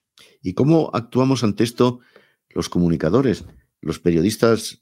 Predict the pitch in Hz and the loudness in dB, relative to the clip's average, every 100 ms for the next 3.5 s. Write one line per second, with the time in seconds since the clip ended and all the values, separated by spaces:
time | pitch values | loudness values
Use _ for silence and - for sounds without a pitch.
0 | _ - 92 85 82 82 85 80 107 95 | _ -10 -4 -2 -2 -2 -2 0 0 2
1 | 135 - 78 - _ _ _ - 85 - | 0 -2 -4 -6 _ _ _ -12 -6 -2
2 | 120 110 98 - _ _ _ _ _ _ | 0 2 0 -4 _ _ _ _ _ _
3 | 98 92 90 80 | 0 2 2 0